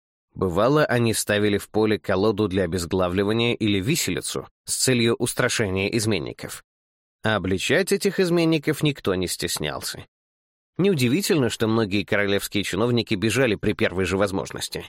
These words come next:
В этой наэлектризованной атмосфере король оглашал свои инициативы, а дворянство отвечало ему перечислением обид.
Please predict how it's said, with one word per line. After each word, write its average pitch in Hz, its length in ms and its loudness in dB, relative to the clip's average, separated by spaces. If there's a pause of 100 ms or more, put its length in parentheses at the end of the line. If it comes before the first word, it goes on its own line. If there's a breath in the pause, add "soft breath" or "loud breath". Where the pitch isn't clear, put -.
(540)
В 90 140 0
этой 131 240 2
наэлектризованной 117 800 2
атмосфере 107 580 0
король 147 340 2
оглашал 117 600 2
свои 117 340 2
инициативы, 113 800 0 (340)
а 95 120 0
дворянство 123 600 2
отвечало 113 600 0
ему 117 220 2
перечислением 90 880 0
обид. - 500 -10